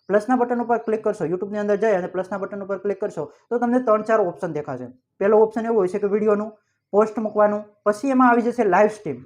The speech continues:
હવે લાઈવ સ્ટ્રીમ એટલે શું? લાઈવ સ્ટ્રીમ, અ, એટલે એવું કે તમે જે પણ વ્ય-, અ, કરો છો, જ્યારે પણ લાઈવ સ્ટ્રીમ કરો છો ત્યારે તમે લાઈવ બધા જ ઓડિયન્સ જે તમારી છે તે તમને જોઈ શકે છે.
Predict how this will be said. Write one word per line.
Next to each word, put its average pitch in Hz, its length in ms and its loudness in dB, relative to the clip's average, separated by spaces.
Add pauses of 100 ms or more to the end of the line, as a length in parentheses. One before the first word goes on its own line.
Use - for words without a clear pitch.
(140)
હવે 214 120 2
લાઈવ 170 360 2
સ્ટ્રીમ 254 320 -2
એટલે 202 180 -2
શું? 131 200 -12 (720)
લાઈવ 180 240 6
સ્ટ્રીમ, 277 380 0
અ, 269 260 4
એટલે 247 260 6
એવું 226 340 6
કે - 100 0
તમે 254 420 0
જે 175 320 0
પણ 262 280 2
વ્ય-, 233 100 4
અ, 196 340 6
કરો 208 260 4
છો, 175 140 -4
જ્યારે 202 240 4
પણ 254 180 0
લાઈવ 214 160 4
સ્ટ્રીમ 214 240 -6
કરો 185 200 0
છો 220 140 -4
ત્યારે 226 240 0
તમે 240 240 0
લાઈવ 196 600 4 (280)
બધા 170 380 2
જ 233 80 -2
ઓડિયન્સ 196 460 -2
જે 190 100 -2
તમારી 175 320 -4
છે 180 220 -6
તે 202 260 -2
તમને 214 340 -6
જોઈ 226 200 2
શકે 220 260 -6
છે. 139 160 -14